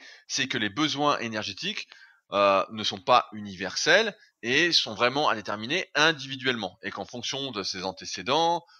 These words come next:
de ses activités, euh, par exemple, professionnelles, est-ce qu'on est actif, est-ce qu'on est inactif, des activités physiques, est-ce qu'on fait que de la muscu trois fois par semaine, ou est-ce qu'on fait, euh, en plus trois séances de cardio par semaine, euh,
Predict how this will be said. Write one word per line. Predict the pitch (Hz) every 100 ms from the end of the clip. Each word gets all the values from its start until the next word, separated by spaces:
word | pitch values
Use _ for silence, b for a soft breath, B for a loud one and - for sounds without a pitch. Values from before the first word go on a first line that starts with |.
| _ -
de | 110 110
ses | - 87
activités, | 95 - - 90 - 147 156 156 B _ _
euh, | 95 92
par | 87 101
exemple, | 101 - _ -
professionnelles, | - 107 104 - 110 139
est-ce | 139
qu'on | 101
est | 92
actif, | 90 123
est-ce | -
qu'on | 90
est | -
inactif, | 92 95 - 180 180 b _
des | 107
activités | 107 107 -
physiques, | 95 - 131 180 -
est-ce | 104
qu'on | 101
fait | 110
que | -
de | 104
la | 110
muscu | 107 -
trois | -
fois | 104
par | 104 101
semaine, | 120 131 143 135 B _
ou | 107
est-ce | 113
qu'on | - 107
fait, | 123
euh, | 127 127 110
en | 101
plus | 98 123 -
trois | 117
séances | 120 110
de |
cardio | 101 101 101
par | 98
semaine, | - 139 185 190 b b b -
euh, | - 202 139